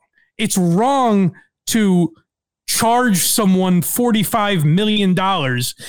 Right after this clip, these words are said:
'cause he said a crazy thing on a podcast. Instead, what you should be doing is telling people, "Hey, he's an asshole. Don't listen to him." <laughs> That's not, there's no, there shouldn't be litigation over it. It's nuts.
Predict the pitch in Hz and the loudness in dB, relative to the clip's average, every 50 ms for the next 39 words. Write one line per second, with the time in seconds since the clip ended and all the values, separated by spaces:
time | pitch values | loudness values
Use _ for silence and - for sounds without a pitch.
0 | - - - - 220 185 185 170 - 233 185 165 - - - - 214 202 196 175 | -18 -12 -6 -4 -2 0 0 0 0 -2 -2 -4 -6 -8 -6 -4 -2 0 0 0
1 | 160 175 - - 196 175 165 151 143 127 - 175 160 139 127 - - 117 - _ | 0 0 0 -2 -2 -2 -2 -2 -4 -4 -4 -4 -4 -4 -4 -6 -10 -14 -16 _
2 | - 147 151 - - _ _ _ _ _ _ _ _ _ _ _ _ - 220 214 | -14 -14 -14 -14 -14 _ _ _ _ _ _ _ _ _ _ _ _ -6 -2 -2
3 | 196 - - - - 277 269 269 262 214 220 233 208 220 220 202 - - - 254 | -2 0 -2 -2 -2 -2 0 0 0 0 0 0 0 0 0 0 0 0 0 0
4 | 226 190 240 240 202 175 240 240 175 113 107 107 107 120 127 127 _ _ _ _ | 0 2 0 2 0 0 2 2 0 0 -2 -2 -2 -2 -4 -4 _ _ _ _
5 | _ _ _ _ - 196 190 196 175 147 - - 185 247 240 233 226 208 175 180 | _ _ _ _ -8 -4 -2 -2 -2 -2 -2 -2 -2 -2 0 0 0 0 0 0
6 | 190 180 - 185 165 165 190 214 196 135 110 - _ _ _ _ _ _ _ _ | 0 0 0 0 0 0 0 0 -2 -4 -6 -8 _ _ _ _ _ _ _ _
7 | _ _ _ _ _ - 247 247 208 220 220 220 233 185 - - 151 107 101 98 | _ _ _ _ _ -4 -2 0 0 0 -2 -2 -4 -4 -4 -4 -4 -6 -6 -8
8 | _ _ _ _ _ _ _ _ - 214 214 202 226 214 - 180 160 131 117 110 | _ _ _ _ _ _ _ _ -4 -2 0 0 0 0 0 0 0 0 0 -2
9 | 110 - 92 - - - - _ _ _ _ _ _ _ _ _ _ _ _ _ | -2 -4 -6 -6 -14 -20 -20 _ _ _ _ _ _ _ _ _ _ _ _ _
10 | _ _ _ _ _ - - - - 254 - - 226 - - 208 - 247 240 214 | _ _ _ _ _ -20 -10 -6 -6 -4 -2 -2 -2 -2 -2 -2 0 0 0 -2
11 | 185 214 185 - - 233 233 - 254 240 208 196 240 269 269 254 226 233 214 - | -2 -4 -4 -6 -6 -8 -6 -4 -2 0 0 0 0 0 0 0 0 0 0 0
12 | 233 247 233 233 220 214 240 233 220 160 202 202 220 175 - - 156 123 110 107 | 0 0 0 0 0 0 0 0 0 0 0 0 -2 -2 -2 -2 -2 -2 -2 -4
13 | 95 98 - - - - _ - 170 156 - 175 196 233 180 - - - - - | -8 -12 -16 -18 -18 -18 _ -10 -8 -4 -2 0 0 0 -2 -4 -6 -8 -10 -10